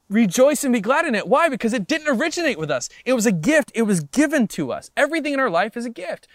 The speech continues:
Your relationships are a gift. The things that you are good at, your strengths are a good gift.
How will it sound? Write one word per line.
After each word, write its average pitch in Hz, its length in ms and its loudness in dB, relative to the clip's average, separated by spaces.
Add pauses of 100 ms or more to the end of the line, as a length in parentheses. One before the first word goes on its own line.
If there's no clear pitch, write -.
(140)
Your 240 120 0
relationships 254 760 2
are 139 140 -2
a 113 80 -6
gift. - 460 -16 (580)
The 240 100 2
things 320 300 0
that 302 200 -2
you 311 180 4
are 285 100 6
good 233 240 2
at, 269 200 2
your 214 120 -2
strengths 277 640 0
are 202 160 2
a 196 60 -2
good 196 400 -6 (240)
gift. 294 420 -2